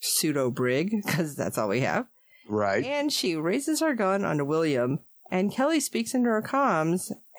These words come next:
Speaker 1: hailing Arc fifteen, informing them that she has trust in her sights. Well,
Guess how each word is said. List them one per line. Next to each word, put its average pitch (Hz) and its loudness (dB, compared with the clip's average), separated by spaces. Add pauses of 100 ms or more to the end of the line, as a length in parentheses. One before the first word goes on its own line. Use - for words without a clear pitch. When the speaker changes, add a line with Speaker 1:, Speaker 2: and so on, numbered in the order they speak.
Speaker 1:
hailing 240 2 (420)
Arc 220 0
fifteen, 247 0
informing 330 2
them 254 2 (340)
that - -2 (360)
she 320 0
has 180 0
trust - -2
in 233 2
her 233 2
sights. 127 -2 (160)
Well, 254 2